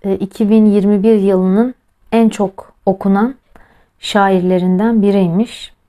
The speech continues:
Şiirleri en çok okunan şairlerden Didem Madak. Bunu genel kültür için çalıştığımda öğrendim. Açtım, baktım. E, Türk-, Türkiye halkı,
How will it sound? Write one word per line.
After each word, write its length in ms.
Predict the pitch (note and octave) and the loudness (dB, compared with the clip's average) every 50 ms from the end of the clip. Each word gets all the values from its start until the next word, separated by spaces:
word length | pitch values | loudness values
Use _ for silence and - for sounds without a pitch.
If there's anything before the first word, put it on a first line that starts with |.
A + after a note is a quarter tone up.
| _ _ - | _ _ -20
Şiirleri 600 | - - - - F#3+ F3+ F3+ E3+ E3+ F3 F3 F3+ | -18 -10 -4 0 0 2 2 2 0 0 -2 -2
en 160 | G3 F#3 G3 F#3 | -2 -2 -2 -2
çok 220 | - F#3 F3 - | -4 -6 -6 -8
okunan 320 | F3 - - F3+ F3+ F#3+ | -8 -6 -6 -4 -4 -4
şairlerden 960 | G3 F#3+ - F#3 F3 F3 F3 E3+ E3+ E3+ E3 E3 E3 E3 G3 G3+ G#3+ G#3 F#3 | -4 -6 -6 -4 -4 -2 -2 -2 -2 -2 -4 -4 -6 -6 -6 -4 -4 -2 0
Didem 300 | F#3+ F#3+ F3 F3 F#3+ F#3 | 0 0 0 0 0 0
Madak. 580 | F3+ F3 E3+ E3 D#3 E3 G3+ B3+ - - - - _ _ _ _ _ _ _ _ _ _ _ _ _ _ _ _ _ _ _ _ - - - _ _ _ _ _ _ - | 0 0 0 -2 -2 -2 -2 -4 -6 -12 -20 -20 _ _ _ _ _ _ _ _ _ _ _ _ _ _ _ _ _ _ _ _ -20 -20 -20 _ _ _ _ _ _ -2
Bunu 340 | G#3 G#3 G#3+ A3 A3+ A3 G#3+ | 0 4 4 4 4 2 2
genel 340 | G3+ G#3 G3+ G#3 G#3 G#3 G3+ | 0 0 0 0 0 0 -2
kültür 460 | G3+ - - G3 F#3+ - - G#3+ G3 | -4 -6 -6 -6 -6 -6 -6 -4 -4
için 300 | G3 F#3+ G3 - - G3 | -4 -4 -4 -4 -6 -4
çalıştığımda 680 | F#3+ - G3+ F#3+ F#3 F3+ - - - F#3+ F#3+ G3 F#3+ G3+ | -4 -2 -2 -2 -2 -4 -6 -6 -2 0 0 0 0 0
öğrendim. 560 | G3+ G3 F3+ E3+ F3 F3 F3 F#3 G#3 A3 G#3 | 0 -2 -2 -2 -4 -4 -4 -4 -2 -2 -2
Açtım, 460 | G3 G3 G3 - - - G3 G#3 G3+ | -2 -4 -6 -6 -8 -4 -2 0 0
baktım. 480 | F#3+ F3+ F3+ - - - F#3+ G#3 A3+ - - - _ _ _ _ _ _ _ _ _ _ _ _ _ _ _ - | 0 -2 -4 -6 -6 -2 -2 -2 -2 -4 -10 -20 _ _ _ _ _ _ _ _ _ _ _ _ _ _ _ -4
E, 680 | F#3+ G3 G3 G3 G3 G3 F#3+ F#3+ F#3+ F#3+ G3 F#3+ F#3 F#3+ _ _ _ _ _ _ _ _ _ _ _ - | -2 0 2 2 2 2 2 2 2 0 0 -2 -4 -6 _ _ _ _ _ _ _ _ _ _ _ -10
Türk-, 320 | - F#3+ E3+ - _ _ _ _ _ _ _ _ _ - | -8 -8 -8 -8 _ _ _ _ _ _ _ _ _ -8
Türkiye 680 | - G#3 G3+ F3+ - - - _ - G#3 G3 G3 G3+ | -4 -2 -2 -2 -4 -8 -16 _ -4 -2 0 0 0
halkı, 640 | F#3+ D#3+ F#3 F#3 F3+ E3+ - - - E3+ F3 G#3 | -2 -2 -2 -2 -2 -2 -4 -6 -6 -4 -4 -6